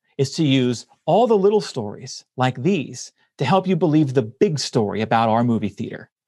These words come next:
which is this. What we do here is help our customers escape stress, make memories, and have fun. That's our cause at my movie theater.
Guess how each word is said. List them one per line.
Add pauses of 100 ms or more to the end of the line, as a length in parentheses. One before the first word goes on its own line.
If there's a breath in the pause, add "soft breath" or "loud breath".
(640)
which
is
this. (460)
What
we
do
here (160 loud breath)
is
help
our
customers
escape
stress,
make
memories,
and
have
fun. (920 loud breath)
That's
our
cause (180)
at
my
movie
theater.